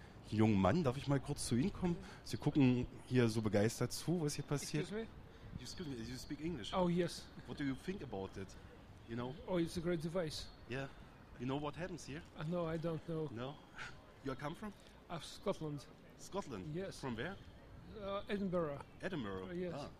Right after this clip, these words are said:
Speaker 1: It's very nice.
Speaker 2: My heart is not here, my heart in the Highlands.
Speaker 1: Yeah.
Speaker 2: <laughs>
Speaker 1: But we are made here a radio about, uh,
Speaker 2: Munich.
Speaker 1: November Revolution,
Speaker 2: November.
Speaker 1: about ninety years ago in Germany, you know. There was, here in Munich was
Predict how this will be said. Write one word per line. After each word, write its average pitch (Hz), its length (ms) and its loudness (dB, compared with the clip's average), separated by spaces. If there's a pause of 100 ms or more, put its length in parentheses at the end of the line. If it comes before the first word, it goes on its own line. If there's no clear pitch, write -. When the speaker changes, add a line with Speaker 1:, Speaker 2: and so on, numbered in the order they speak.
(240)
Speaker 1:
It's - 80 -16
very 104 120 -6
nice. 165 220 -10
Speaker 2:
My 185 160 2
heart 175 280 -2
is 151 100 -2
not 175 160 0
here, 170 280 0
my 156 160 -2
heart 165 340 -2
in 175 100 0
the 170 80 0
Highlands. 151 560 -4 (340)
Speaker 1:
Yeah. 107 180 0 (520)
Speaker 2:
<laughs> 269 80 6 (1000)
Speaker 1:
But 127 100 -4 (360)
we 127 60 -8
are 120 80 -6
made 131 240 -4 (100)
here 139 140 -4 (100)
a 104 60 -4
radio 143 380 -4 (180)
about, 117 320 -2 (100)
uh, 110 40 -6 (680)
Speaker 2:
Munich. 196 380 2
Speaker 1:
November 139 420 -2
Revolution, 127 600 -2 (480)
Speaker 2:
November. 117 200 2
Speaker 1:
about 127 160 2
ninety 139 300 -2
years 135 260 -4
ago 131 220 -4
in 131 80 -4
Germany, 143 320 -4
you 131 100 -4
know. 123 160 -4 (1040)
There 101 80 -6
was, 117 380 -4
here 147 180 -2
in 113 100 -4
Munich 143 300 -2
was 117 320 -4